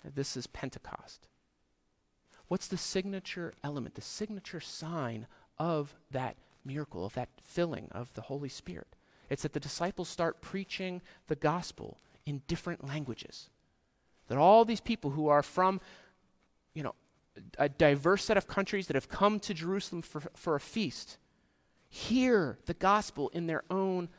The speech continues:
languages. And I think this is important. I think this is a link to Babel, because we see a unification of languages in the communication of that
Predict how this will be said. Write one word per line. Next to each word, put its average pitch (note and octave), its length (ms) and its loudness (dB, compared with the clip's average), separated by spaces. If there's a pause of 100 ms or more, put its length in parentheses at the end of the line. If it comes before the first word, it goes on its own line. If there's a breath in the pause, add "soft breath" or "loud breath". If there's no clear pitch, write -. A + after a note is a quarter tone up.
(160 soft breath)
languages. E3 540 -4
And C3 100 -2
I E3 40 -2
think D4 200 -2
this D4 160 2
is G#3 80 -2
important. - 380 -2
I - 40 0
think B3 200 -6
this - 160 -4
is G3+ 100 -4
a F#3+ 60 0
link F#3+ 320 -2
to C#3+ 100 -12
Babel, G#3 400 -4 (540 soft breath)
because G3 280 -4
we G3 120 -2
see B3 280 2
a F#3+ 60 8
unification F3 1160 2 (180 loud breath)
of E3 240 0
languages F#3+ 720 0 (420)
in E3+ 100 2
the E3 60 2
communication F#3+ 800 2
of D#3 80 -2
that E3+ 180 10